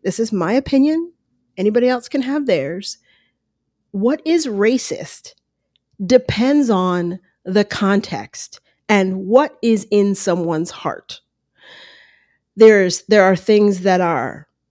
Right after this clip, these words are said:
inappropriate and wrong and bad that have to do with race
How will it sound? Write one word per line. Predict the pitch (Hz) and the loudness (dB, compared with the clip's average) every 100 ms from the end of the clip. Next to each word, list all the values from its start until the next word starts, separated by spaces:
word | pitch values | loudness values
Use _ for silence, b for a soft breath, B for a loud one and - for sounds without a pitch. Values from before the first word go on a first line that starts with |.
| _ | _
inappropriate | 214 185 - 185 190 294 381 392 - - _ _ _ - | 2 2 -2 -6 -2 0 0 -2 -10 -16 _ _ _ 0
and | 208 196 | 2 2
wrong | 196 196 208 220 262 277 - | 2 2 2 2 0 -2 -2
and | 208 190 175 | 0 0 0
bad | 190 247 156 123 208 226 - | 0 0 -2 -6 -10 -10 -6
that | 180 | -4
have | 202 196 - | -2 -2 -2
to | |
do | 180 185 | 0 0
with | 147 160 | -2 -2
race | 175 165 - - - | -2 -4 -4 -10 -12